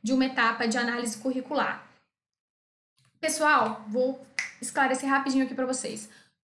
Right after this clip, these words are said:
Tô falando especificamente da residência da usp porque já saiu o edital, já tem edital na praça, já tá, já dá pra estudar firme aí, tá?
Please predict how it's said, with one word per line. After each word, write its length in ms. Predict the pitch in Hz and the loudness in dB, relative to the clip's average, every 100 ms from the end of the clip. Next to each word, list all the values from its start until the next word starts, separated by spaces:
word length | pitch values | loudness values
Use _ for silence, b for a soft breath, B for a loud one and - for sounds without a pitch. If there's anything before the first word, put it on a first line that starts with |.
| - | 4
Tô 180 | 508 | 4
falando 260 | 605 320 247 | 6 2 2
especificamente 640 | - 233 - 233 226 220 | 0 -4 -4 -4 -2 -2
da 100 | 233 | -2
residência 380 | 226 233 220 214 | -2 0 -2 -2
da 140 | 214 220 | 0 0
usp 440 | 302 359 - 233 226 | 0 -2 -4 -6 -2
porque 460 | 392 - 285 359 | -4 -2 0 0
já 120 | 403 403 | 0 0
saiu 240 | 440 403 | 2 0
o 40 | |
edital, 400 | 415 - 370 320 | -2 0 2 2
já 100 | 277 | 0
tem 140 | 269 285 | -4 -2
edital 280 | 277 294 277 | -2 0 0
na 120 | 269 | 0
praça, 500 | - 240 269 302 285 | 0 2 2 2 0
já 160 | 269 | -2
tá, 400 | 269 - 269 311 285 | -2 0 2 2 0
já 100 | 262 | -2
dá 160 | 247 294 | -2 -2
pra 140 | 302 | -4
estudar 420 | 302 302 269 349 | -8 -2 0 0
firme 500 | - - 302 277 302 | -2 -4 -2 0 0
aí, 240 | 330 220 208 | 0 -2 -2
tá? 360 | 233 262 302 | 2 2 2